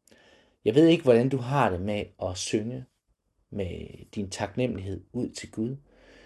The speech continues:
og lad det være noget, der bare emmer ud af dig i sang. Men det er en af de opfordringer, vi får her,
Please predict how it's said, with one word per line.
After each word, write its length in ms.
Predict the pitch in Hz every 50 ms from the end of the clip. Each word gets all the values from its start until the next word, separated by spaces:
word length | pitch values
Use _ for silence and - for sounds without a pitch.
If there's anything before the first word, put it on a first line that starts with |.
| _ - _
og 260 | - - 107 110 107
lad 180 | 104 104 101 98
det 420 | 98 123 123 117 113 95 - - _ _ _ _ _ _
være 180 | - 107 104
noget, 240 | 107 107 110 117 120
der 200 | 117 107 107 113 - _ _ _ _ _
bare 340 | 104 98 104 110 110 110 110 - _ _ _ _ _ _ _ _
emmer 540 | - 113 120 135 151 156 143 113 - - _
ud 220 | - 123 131 131 -
af 180 | - 107 107 107
dig 120 | - 107 - - _ _ _
i 40 | -
sang. 280 | - - 117 110 107 - _ _ _ _ _ _ _ _ _ _ _ _ _ _ _ _ _ _ _ - - - - - - _ _
Men 180 | - 123 120 120
det 160 | 165 165 147
er 120 | 139 143 - - _ _ _
en 180 | - 170 165 147
af 60 | 120
de 180 | - - 156 - -
opfordringer, 560 | - 151 - - - - - - - - 87 85
vi 100 | - 98
får 220 | - - 139 127
her, 260 | 110 113 135 123 95